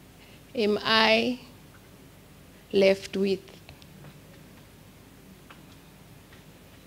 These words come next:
And for my meal, same question. How ma-,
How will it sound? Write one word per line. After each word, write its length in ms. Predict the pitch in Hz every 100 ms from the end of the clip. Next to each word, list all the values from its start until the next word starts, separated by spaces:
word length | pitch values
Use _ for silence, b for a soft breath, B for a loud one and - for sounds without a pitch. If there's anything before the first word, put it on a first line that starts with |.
| - - - - - - b b - - -
And 280 | 214 214
for 260 | 220 214 220
my 400 | 220 208 202 202
meal, 720 | 214 220 262 277 285 302 392 - - - - - - - - - b b b b -
same 460 | - - 311 302 302
question. 680 | 311 294 294 - 320 392 427 - -
How 160 | 247
ma-, 180 | 247 226